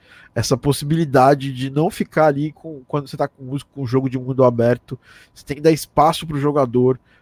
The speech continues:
pra acontecer as, as, as ações, tá? E quem, quem define isso, às vezes, a grande maioria das vezes, não é,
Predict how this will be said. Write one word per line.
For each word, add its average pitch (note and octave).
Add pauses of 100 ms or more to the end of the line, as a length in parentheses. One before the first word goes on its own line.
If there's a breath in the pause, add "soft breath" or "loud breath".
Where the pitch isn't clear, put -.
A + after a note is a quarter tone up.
(140)
pra B2
acontecer C3
as, B2
as, A#2
as G#2+
ações, G2+
tá? A2+ (520 soft breath)
E A#2+ (320)
quem, F#3+
quem G#3
define D#3
isso, C3 (200)
às A#2+
vezes, C3
a A#2
grande C3
maioria A#2+
das A2+
vezes, C#3
não F3+
é, D#3+